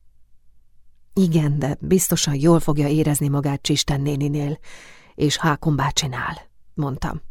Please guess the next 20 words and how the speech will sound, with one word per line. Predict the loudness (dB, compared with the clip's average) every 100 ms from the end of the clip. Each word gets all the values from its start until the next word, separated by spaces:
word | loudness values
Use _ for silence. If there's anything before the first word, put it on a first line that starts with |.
| -16 -20 -20 -20 -20 _ _ -20 _ -20 _ -20 _ _ -10
Anne | 0 2 4
Johanne | 4 4 2 2 2
bólintott, | 2 4 2 2 -2 -6 -10 -16 -16 -20 -20 -20 -12
és | -2 0 2
a |
keményre | 6 6 8 4 2 -2
taposott | -2 -4 -4 -6 -6 -6
havat | -4 -4 -6 -8
rugdosta. | -8 -6 -8 -8 -8 -10 -12 -20 -20 -20 -20 -20 -20 -20 _ -20 -20 -12
De | 0 0 2
náluk | 0 -2 -2 -4 0
van | 2 4
Mikulás. | 4 0 0 -4 -2 -6 -4 -6 -8 -20 -20 -20 -20 -20 -20 -20 _ _ 0
Nálunk | 2 2 2 2
meg | 2
nincs. | 4 4 4 -2 -4 -6 -18 -20 -20 -20 -20 -20 _ -20 _ _ -20 -20 -20 _
Nem | 0 4 6
valószínű, | 6 6 4 4 4 4
hogy | 4 4
lenne. | 4 2 2 0 -2 -4